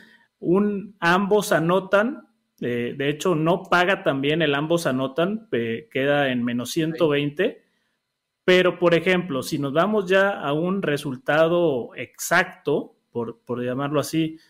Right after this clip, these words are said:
Speaker 1: eh, pues ya cambia bastante, porque, bueno, el cero cero sí, sí te paga más cuatrocientos, el uno uno te está pagando más seiscientos, porque, bueno, ya es ir directamente al, al resultado.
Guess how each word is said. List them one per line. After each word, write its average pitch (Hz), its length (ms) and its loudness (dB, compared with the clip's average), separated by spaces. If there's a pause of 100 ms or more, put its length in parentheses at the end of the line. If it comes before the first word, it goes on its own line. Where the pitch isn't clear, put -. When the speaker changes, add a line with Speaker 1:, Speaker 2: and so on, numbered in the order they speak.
(240)
Speaker 1:
eh, 117 480 -2 (280)
pues 139 160 0
ya 147 560 0
cambia 147 320 0
bastante, 160 440 0
porque, 123 180 -10
bueno, 127 220 -4
el 110 80 -8
cero 139 260 -4
cero 151 380 0
sí, 131 480 -4 (240)
sí - 160 -6
te 135 140 -4
paga 135 320 0
más 117 360 -6
cuatrocientos, 160 1000 -2
el 127 220 -2
uno 151 300 2
uno 151 540 2 (320)
te 120 100 -2
está 135 320 -6
pagando 127 800 -2 (340)
más 120 460 -4
seiscientos, 185 720 0
porque, 156 240 -2
bueno, 151 200 2
ya 156 300 2
es 175 340 -2
ir 175 400 2
directamente 156 1200 0
al, 123 300 -4
al 135 160 -4
resultado. 131 720 0